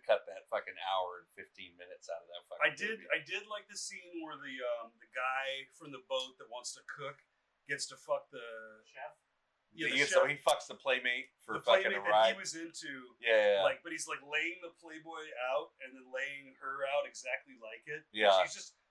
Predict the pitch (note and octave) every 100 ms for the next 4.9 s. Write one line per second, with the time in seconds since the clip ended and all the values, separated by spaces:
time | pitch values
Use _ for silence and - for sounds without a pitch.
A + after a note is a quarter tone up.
0 | _ - D#3 D#3 F#3 E3+ E3+ - E3+ D3
1 | D3+ B2+ B2 C3 C3+ D#3 D3+ A2+ A2 G#2
2 | F#2+ A#2 C#3 D3 E3 - - _ D#3 E3
3 | E3 - - - C4 - - _ D#3 -
4 | - - A2+ B2+ G#2+ - - C#3+